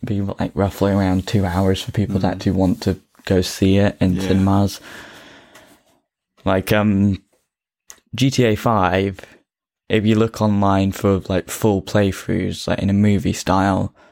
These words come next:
Speaker 1: they're about seven hours long.
Speaker 2: Yeah.
Speaker 1: And those are probably with a lot of edits.
Speaker 2: Mm.
Speaker 1: And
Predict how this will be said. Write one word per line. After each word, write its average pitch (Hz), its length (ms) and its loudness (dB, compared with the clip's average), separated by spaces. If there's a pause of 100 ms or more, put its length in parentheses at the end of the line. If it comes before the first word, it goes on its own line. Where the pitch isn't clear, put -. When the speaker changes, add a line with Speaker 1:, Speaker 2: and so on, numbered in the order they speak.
(460)
Speaker 1:
they're 98 140 2
about 101 240 0
seven 92 340 0
hours 87 300 -6
long. 95 320 0 (160)
Speaker 2:
Yeah. 92 380 -6 (280)
Speaker 1:
And 104 160 2
those 104 280 0
are 98 320 2 (520)
probably 131 280 2
with 104 100 2
a 110 40 4
lot 104 240 2
of - 100 0
edits. - 640 -4 (220)
Speaker 2:
Mm. 98 360 -10 (1400)
Speaker 1:
And 92 680 -6